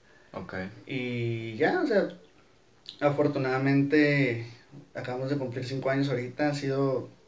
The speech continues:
Speaker 2: una aventura que no nos esperábamos, que no, güey, han pasado muchas cosas, tanto buenas como malas, pero todo nos ha dejado un aprendizaje y, y ahorita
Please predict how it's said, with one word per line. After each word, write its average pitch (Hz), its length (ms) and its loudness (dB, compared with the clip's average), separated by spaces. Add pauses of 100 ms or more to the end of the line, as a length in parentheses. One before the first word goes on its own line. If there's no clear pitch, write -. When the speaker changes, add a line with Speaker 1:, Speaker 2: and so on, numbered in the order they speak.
(720)
Speaker 2:
una 156 140 6
aventura 175 680 8
que 120 420 4 (540)
no 135 140 -2
nos 143 100 2
esperábamos, 185 680 2 (200)
que 139 100 -4
no, 135 300 -2 (1200)
güey, 123 220 4
han 113 140 2
pasado 139 240 2
muchas 135 260 0
cosas, 139 440 0 (400)
tanto 117 260 -4
buenas 131 260 -2
como 123 180 -6
malas, 139 360 -4 (600)
pero 120 260 4
todo 127 500 4
nos 120 160 -4
ha 120 40 2
dejado 120 260 0
un 127 80 -4
aprendizaje 120 680 -4
y, 117 300 -8
y 107 100 -6
ahorita 117 760 -4